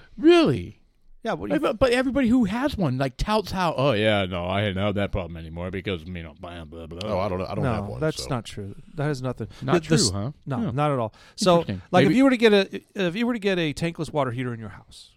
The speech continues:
Speaker 2: and you were to do nothing else but get the tankless water heater, it's still gonna take the same amount of time for that hot water to get from point A to point B. Period.
Speaker 1: Interesting.
Speaker 2: Because y-, you can't,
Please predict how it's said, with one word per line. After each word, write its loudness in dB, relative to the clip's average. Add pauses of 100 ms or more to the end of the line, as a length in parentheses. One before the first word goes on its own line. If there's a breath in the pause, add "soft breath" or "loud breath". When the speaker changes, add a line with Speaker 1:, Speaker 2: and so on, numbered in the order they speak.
Speaker 2:
and -4
you 0
were 0
to -4
do -8
nothing -2
else 0
but -8
get -4
the -10
tankless -6
water 0
heater, -4 (340 soft breath)
it's -2
still -4
gonna -4
take -6
the -8
same -4
amount -4
of -10
time -4
for -14
that -10 (600)
hot -6
water 0 (180)
to -10
get -12
from -14
point -4
A -6
to -12
point -12
B. -12 (340)
Period. -4 (240)
Speaker 1:
Interesting. -14 (340)
Speaker 2:
Because -4
y-, -16
you -14
can't, -12